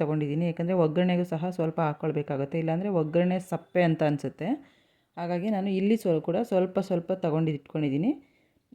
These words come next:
ಈಗ ಈರುಳ್ಳಿ ಮತ್ತು ಟೊಮೆಟೊ, ಹಸಿಮೆಣಸಿನ್ಕಾಯಿ ಎಲ್ಲ ನೀಟಾಗಿ ಕಟ್ ಮಾಡಿ ಎತ್ತಿ-, ಎತ್ತಿಟ್ಕೊಳ್ಳೋಣ.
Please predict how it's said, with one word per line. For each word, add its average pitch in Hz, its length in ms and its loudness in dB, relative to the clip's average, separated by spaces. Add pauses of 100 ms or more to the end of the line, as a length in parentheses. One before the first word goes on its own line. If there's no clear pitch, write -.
(240)
ಈಗ 208 100 0 (180)
ಈರುಳ್ಳಿ 196 420 4
ಮತ್ತು 175 240 -2
ಟೊಮೆಟೊ, 170 460 0
ಹಸಿಮೆಣಸಿನ್ಕಾಯಿ 160 800 -2
ಎಲ್ಲ 151 100 -2 (120)
ನೀಟಾಗಿ 156 320 -2
ಕಟ್ 156 260 -4
ಮಾಡಿ 160 200 -2 (140)
ಎತ್ತಿ-, 143 300 -4
ಎತ್ತಿಟ್ಕೊಳ್ಳೋಣ. 147 520 -4